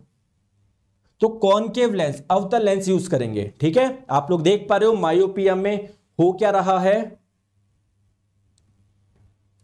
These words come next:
जैसे ही आप लोग लेंस लगा दोगे, अब आपको दूर की चीजें भी साफ दिखाई दे रही है।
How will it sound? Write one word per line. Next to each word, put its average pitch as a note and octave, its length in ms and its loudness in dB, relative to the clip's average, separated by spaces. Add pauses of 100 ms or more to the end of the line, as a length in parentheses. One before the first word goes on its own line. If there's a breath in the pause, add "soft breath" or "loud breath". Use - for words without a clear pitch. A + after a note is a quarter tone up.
जैसे F3+ 260 0
ही B3 60 0
आप G#3 200 2
लोग A3 140 2
लेंस F#3+ 280 0
लगा E3 200 2
दोगे, F3 220 0
अब F3 80 0
आपको D#3 240 0
दूर D#3+ 240 0
की F3+ 120 -6
चीजें D3+ 300 0
भी A3+ 80 0
साफ D3+ 260 -2
दिखाई D3+ 300 -2
दे C3+ 120 0
रही A2 180 -4
है। G2+ 280 -12